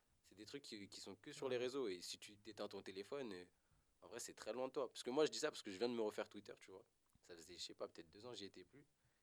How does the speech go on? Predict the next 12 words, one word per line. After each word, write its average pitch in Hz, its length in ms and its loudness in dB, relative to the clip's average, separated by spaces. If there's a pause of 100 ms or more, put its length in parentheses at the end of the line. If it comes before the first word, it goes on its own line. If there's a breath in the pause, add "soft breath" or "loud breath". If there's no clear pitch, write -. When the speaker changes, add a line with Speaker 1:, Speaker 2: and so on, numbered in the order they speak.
(120)
Speaker 1:
Et - 60 -16
je - 120 -10
vois 82 160 -8
des 80 220 -14
débats, 113 340 -4
et 90 40 -6
je 82 80 -14
me 82 120 -16
dis, 110 200 -14
mais 80 140 -16 (300)
c'est - 180 -2
pas - 80 -20